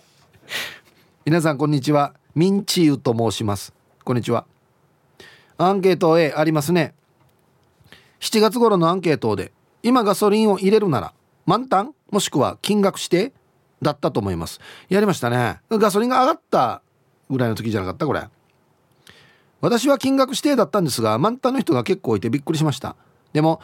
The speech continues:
皆さんの話を聞いていると、何かあった時のためにっていう話が多くて、私も本当は満タンにしておいた方がとは思っていました。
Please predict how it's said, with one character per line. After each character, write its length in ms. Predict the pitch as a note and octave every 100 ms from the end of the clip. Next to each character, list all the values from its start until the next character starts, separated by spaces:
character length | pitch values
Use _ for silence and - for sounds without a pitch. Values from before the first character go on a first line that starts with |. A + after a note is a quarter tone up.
| - -
皆 180 | A#3
さ 100 | G#3+
ん 60 | F3
の 80 | B2
話 260 | C#3+ C#3
を 60 | D#3
聞 140 | -
い 60 | D#3
て 80 | C3
い 40 |
る 80 | F#2+
と、 300 | F#2 E2+ - _ _ _
何 220 | D#3 C4 D#4+
か 80 |
あ 60 | A#3+
っ 40 |
た 100 | G#3+
時 160 | F#3+ D3+
の 120 | C3
た 100 | C#3+
め 100 | C#3+
に 80 | D3+
っ 40 |
て 140 | D3+ B2
い 20 |
う 40 |
話 280 | G#2 B2+ B2
が 80 | F2+
多 100 | F2
く 100 | -
て、 220 | G2 F2 - - - -
私 360 | G2+ G#2+ C3+
も 100 | E3+
本 200 | E3+ F3+
当 200 | - F#3+
は 100 | G3+
満 200 | F#3+ F#3+
タ 140 | F3+ G3+
ン 20 |
に 100 | G3
し 60 |
て 100 | -
お 80 | G#3
い 60 | F3
た 100 | D3+
方 300 | D3+ E3 D#3+
が 120 | F3
と 120 | -
は 140 | C3+ A#2+
思 160 | D3+
っ 40 | D3
て 160 | -
い 60 | E3+
ま 80 | A2
し 100 | -
た。 140 | -